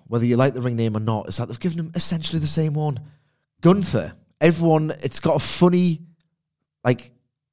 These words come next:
phonetic sound to it. Gunther. Doesn't sound like a hard guy. And it's like, it's essentially a synonym of Walter. There's no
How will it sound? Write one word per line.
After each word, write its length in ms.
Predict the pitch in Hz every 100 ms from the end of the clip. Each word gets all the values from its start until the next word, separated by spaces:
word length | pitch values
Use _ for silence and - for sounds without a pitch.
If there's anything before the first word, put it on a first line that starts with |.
| _
phonetic 480 | - 139 143 127 -
sound 460 | - - 120 139 131
to 140 | 143
it. 320 | 139 - 110
Gunther. 520 | 127 127 113 - 85 90
Doesn't 120 | 135
sound 180 | 131 143
like 60 | 120
a 40 |
hard 280 | 117 123 104
guy. 360 | 95 82 101 - _ _ _ _ _ _ _ _ -
And 480 | 117 123 127 117 - _ _ _ _ _ _ _ _ _
it's 260 | 139 - -
like, 360 | 147 139 - -
it's 160 | 147
essentially 800 | 175 - - 214 214 - 110 104
a 20 |
synonym 540 | 95 - 127 131 123 - _ _ _ -
of 100 | 98
Walter. 400 | 117 113 87 98 - _ _ _ _ _ _ -
There's 240 | 147 -
no 560 | 151 156 165 165 160